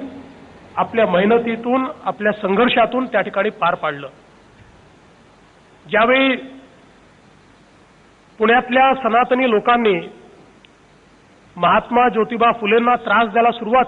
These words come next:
केली, त्यावेळी त्या ठिकाणी सनातनी लोकांच्या विरुद्ध बंड पुकारण्याचं काम, त्यांच्या विरुद्ध जनमत तयार करण्याचं काम, त्यांच्या विरुद्ध संघर्ष करण्याचं काम हे प्रबोधनकार ठाकरेंनी केलं.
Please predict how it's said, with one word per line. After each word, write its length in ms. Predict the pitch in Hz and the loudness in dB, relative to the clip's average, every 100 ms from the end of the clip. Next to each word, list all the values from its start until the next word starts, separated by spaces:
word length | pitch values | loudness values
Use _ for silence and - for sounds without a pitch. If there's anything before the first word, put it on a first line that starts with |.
| 240 | -2
केली, 280 | 170 151 156 - _ _ _ _ _ _ _ _ _ _ _ _ _ _ _ 240 | -8 -10 -14 -20 _ _ _ _ _ _ _ _ _ _ _ _ _ _ _ -2
त्यावेळी 280 | 220 277 | 0 0
त्या 220 | 285 233 254 | 0 0 0
ठिकाणी 400 | 262 262 254 294 | 0 -2 0 0
सनातनी 880 | - 220 226 240 247 269 294 294 214 | -2 0 0 0 -2 0 -2 -4 -6
लोकांच्या 560 | 208 196 233 226 262 254 175 | -6 -2 -2 -2 0 0 -2
विरुद्ध 380 | 196 233 165 269 247 | -8 -6 0 0 0
बंड 220 | 175 240 302 | -2 0 0
पुकारण्याचं 640 | 294 233 240 233 233 220 | -2 -2 0 0 0 -2
काम, 300 | - 208 262 | 0 0 0
त्यांच्या 400 | - 214 196 240 | -2 -6 -2 -2
विरुद्ध 460 | 196 220 185 247 269 - - - 165 175 | -2 -4 -2 0 0 -2 -18 -20 -6 0
जनमत 400 | 220 277 294 285 | 2 2 2 2
तयार 180 | 262 | 0
करण्याचं 440 | 247 226 226 226 214 | 0 -2 0 0 -4
काम, 260 | 214 233 | 0 -2
त्यांच्या 340 | 254 214 196 240 | -2 -8 -8 -8
विरुद्ध 280 | 233 196 254 | -8 -4 -4
संघर्ष 400 | 220 214 269 285 | -4 0 0 0
करण्याचं 420 | 294 247 247 254 | -4 -4 -4 -4
काम 340 | 220 214 196 175 - - _ _ _ _ | -2 0 0 -2 -12 -20 _ _ _ _
हे 100 | - | -4
प्रबोधनकार 600 | 240 180 175 208 214 202 | -2 -2 0 0 0 0
ठाकरेंनी 480 | 202 175 - 170 170 | -2 -4 -4 -4 -4
केलं. 240 | 165 151 | -4 -4